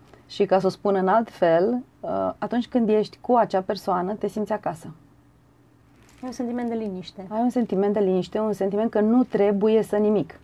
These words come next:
Speaker 1: Și când zic că nu trebuie să nimic, nimic. Adică poți să-i spui ce gândești liber, fără să te gândești că o să te judece. Poți să îi oferi un dar fără să aștepți nimic în schimb. Poți să primești fără să te simți datoare față de el.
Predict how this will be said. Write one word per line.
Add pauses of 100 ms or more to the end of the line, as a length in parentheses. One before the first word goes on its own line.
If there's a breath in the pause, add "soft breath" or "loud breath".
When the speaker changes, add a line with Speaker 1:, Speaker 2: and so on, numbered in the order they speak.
Speaker 1:
Și (140)
când
zic
că
nu
trebuie
să
nimic, (300)
nimic.
Adică
poți
să-i
spui
ce
gândești
liber,
fără
să
te
gândești
că
o
să
te
judece. (720 loud breath)
Poți
să (180)
îi
oferi
un
dar
fără
să
aștepți
nimic
în
schimb. (520 loud breath)
Poți
să
primești
fără
să
te
simți
datoare
față
de
el.